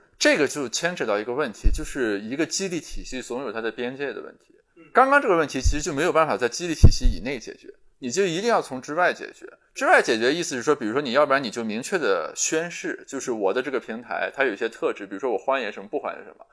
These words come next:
Speaker 1: 比如说某种问题它这个权重就会降低，或者是说你可以在这个激励体系里面加个负反馈机制，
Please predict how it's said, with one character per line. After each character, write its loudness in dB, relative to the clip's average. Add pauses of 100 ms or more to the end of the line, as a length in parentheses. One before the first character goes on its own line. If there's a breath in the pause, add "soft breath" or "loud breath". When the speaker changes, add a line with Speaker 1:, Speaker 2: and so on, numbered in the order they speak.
(120)
Speaker 1:
比 -6
如 -2
说 2
某 0
种 0
问 0
题 -6
它 -2
这 -4
个 -2
权 -10
重 -8
就 -10
会 -8
降 -12
低， -20 (380 soft breath)
或 6
者 6
是 0
说 2
你 -4
可 -4
以 2
在 4
这 -4
个 -2
激 -6
励 -4
体 -2
系 -4
里 -6
面 -6
加 2
个 0
负 -8
反 -6
馈 -6
机 -14
制， -16